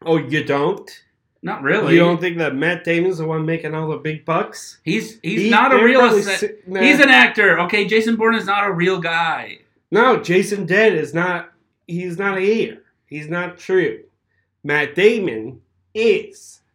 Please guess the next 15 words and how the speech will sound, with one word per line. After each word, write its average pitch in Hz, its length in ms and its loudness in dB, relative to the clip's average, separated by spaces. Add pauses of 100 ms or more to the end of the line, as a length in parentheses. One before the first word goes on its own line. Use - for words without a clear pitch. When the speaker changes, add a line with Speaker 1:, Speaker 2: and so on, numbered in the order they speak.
Speaker 1:
and 139 140 -6
he 143 200 -8
is 220 300 -4
killing 147 340 -6
people 135 300 -12
all 160 340 -4
over 147 160 -4
Europe. 196 580 -4 (720)
Speaker 2:
No, 180 340 -8
that's 143 260 -8
just 190 160 -6
a 190 60 -6
character 185 440 -6
he 160 180 -2
plays. 139 420 -6